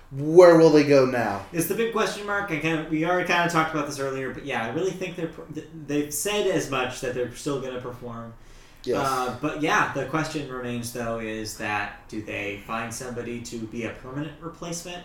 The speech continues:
Speaker 2: for Chester's parts?
Speaker 1: Mm-hmm.
Speaker 2: Do they do a revolving door of guest artists? Like, there's a lot of options that they have as a band now.
Speaker 1: Right. And that's, that won't be seen probably in the next year.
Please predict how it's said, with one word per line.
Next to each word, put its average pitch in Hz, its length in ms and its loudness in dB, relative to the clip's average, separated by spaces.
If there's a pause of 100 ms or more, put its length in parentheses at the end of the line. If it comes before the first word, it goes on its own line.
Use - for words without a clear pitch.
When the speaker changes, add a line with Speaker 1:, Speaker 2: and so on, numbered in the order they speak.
(120)
Speaker 2:
for 160 80 -16
Chester's 180 560 -10
parts? - 640 -10 (140)
Speaker 1:
Mm-hmm. 127 120 -6
Speaker 2:
Do 131 180 0
they 135 180 -2
do 147 240 -2
a 123 220 -4 (240)
revolving 139 560 -4
door 139 320 -4
of - 160 -10
guest 170 440 -6
artists? 214 840 -8 (380)
Like, 147 200 -2
there's 151 220 0
a 135 40 -6
lot 147 200 0
of 160 80 -2
options 151 540 0
that 117 140 -6
they 117 120 -4
have 110 240 -4
as 104 80 -8
a 107 40 -8
band 104 300 -8 (840)
now. 120 80 -4
Speaker 1:
Right. 98 220 -2 (880)
And 143 160 2
that's, 151 380 2 (240)
that 165 400 8
won't 156 340 4
be 135 480 2 (920)
seen 143 380 2
probably 214 380 8
in 170 80 6
the 156 60 2
next 156 360 2
year. 127 380 0